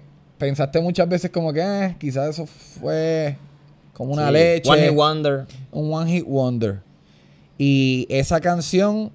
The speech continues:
Speaker 1: cambió todo, te confirmó como que lo tienes. Pues ya, cuando tú das un segundo palo, como que
Speaker 2: Yo se-, yo sentí que fue, como te dije, yo le tengo
Speaker 1: Y
Speaker 2: mucho
Speaker 1: sin
Speaker 2: tem-
Speaker 1: presupuesto.
Speaker 2: Ajá. Y, y, y yo sentí, ¿cómo te explico?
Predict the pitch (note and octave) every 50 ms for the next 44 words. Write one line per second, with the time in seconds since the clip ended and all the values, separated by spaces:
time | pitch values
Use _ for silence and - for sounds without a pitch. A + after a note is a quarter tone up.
0 | - - - - B2 B2 A#2+ A#2+ B2 C3 C3+ C3+ B2+ C#3 C3 C3 B2+ C3 B2+ C#3
1 | C#3 C#3 - C#3+ C#3 C#3 C#3+ E3 F#3 G3 F#3 F3 D#3+ D3 D3+ C#3 C3 A2 C3 C3+
2 | C#3 C#3 C3+ C3+ C3+ C3+ C3+ C#3 D#3 F#3+ G3+ - - - D#3+ D#3 D3+ D3+ D3 D#3
3 | E3 F3 F#3+ G#3 G#3 - A3 G3+ G3+ G3+ G#3 G3+ G3+ G3 - A3 A3+ A3+ G#3+ G#3
4 | F#3+ G3 - - - _ _ _ _ _ - F3+ E3+ E3 D#3 D3+ D3+ E3+ E3+ -
5 | F#3+ F#3 - D3 D#3 D#3+ F3 F3 F3 D#3+ - G3 E3+ F3 D#3 C#3+ D#3+ E3 D3+ C#3+
6 | C3+ B2 A#2+ B2+ C#3 D3 C#3+ B2 A2+ A2+ A2+ A#2 B2+ C3 C#3 D3 C#3+ D#3+ G#3 G3+
7 | - A3+ G#3+ G3+ - G#3 G3 D#3+ G3 F3 D#3 E3+ G3+ G#3 F#3+ - - - B2 F#2+
8 | - - B2+ B2+ A#2+ B2 C3 C#3+ G3 F#4+ F4 - - - _ - - _ - -
9 | D3 D3+ D3+ - D#3 D3+ D3 - D3 C#3 C#3+ C#3 C#3+ E3 E3 D3+ - E3+ F3 F3
10 | E3+ D#3 - - C#3+ C#3 C#3 C3+ D3 C#3 - C3 B2+ A2+ A#2 G#2+ G2+ G2+